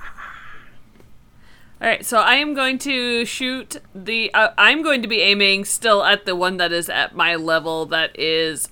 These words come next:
over, uh, to the, as I'm facing away from the drawbridge.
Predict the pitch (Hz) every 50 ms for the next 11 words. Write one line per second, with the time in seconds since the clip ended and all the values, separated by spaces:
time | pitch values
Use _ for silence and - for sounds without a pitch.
0 | - - 175 180 151 160 170 170 165 165 160 160 156 151 - - - - - -
1 | - - _ - - - - - _ - - _ - - - 131 131 147 143 139
2 | 135 135 131 127 104 - - _ - - - - 220 208 190 185 170 160 170 165
3 | 165 165 160 147 143 135 87 - _ _ _ - - _ _ - - _ - -
4 | - - 196 214 190 190 208 185 175 - 190 180 175 - 190 170 165 165 165 170
5 | 170 170 170 - 185 170 160 156 160 151 165 - - - - - 175 175 160 160
6 | 156 143 160 160 156 147 147 147 147 147 - - -